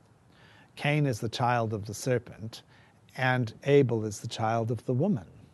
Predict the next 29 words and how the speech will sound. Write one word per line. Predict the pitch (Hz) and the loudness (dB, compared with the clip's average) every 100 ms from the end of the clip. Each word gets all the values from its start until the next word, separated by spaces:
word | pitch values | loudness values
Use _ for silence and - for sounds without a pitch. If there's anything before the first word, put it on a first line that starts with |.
| - _ _ _ _ _ _ _ _ - - - - - - _ - - - | -20 _ _ _ _ _ _ _ _ -20 -20 -20 -20 -20 -20 _ -20 -8 4
And | 147 139 135 | 6 6 2
this | 151 165 | -2 -4
is | 196 | -2
most | 156 190 175 - | 0 0 0 0
odd, | 139 110 78 92 - - - - - - - | 2 2 -2 -12 -14 -18 -20 -20 -20 -20 -14
you | 120 117 | -8 -8
see. | - 110 110 - - - 131 | -4 -6 -6 -12 -20 -10 0
And | 143 | 2
I'm | 147 | 6
reading | 160 202 165 | 6 6 4
this | 123 - | 0 -4
and | 123 | -6
I'm | 120 | -4
thinking, | 127 123 | -4 -4
"Well, | 131 | -4
actually, | 165 202 - 147 123 | -4 -6 -6 -4 -4
Cain | - 147 147 | -4 -4 -2
and | 139 | -2
Abel | 131 120 110 110 | -4 -4 -4 -4
were | 104 | -6
brothers, | 101 120 127 92 69 | -4 -2 -2 -4 -10
so | - 107 | -8 -6
they | 113 | -4
were | 120 | -4
both | 117 147 190 - | -2 0 -2 -6
children | - 123 117 104 | -4 -4 -4 -6
of | 98 | -8
the | 101 | -8
woman." | 113 113 | -6 -8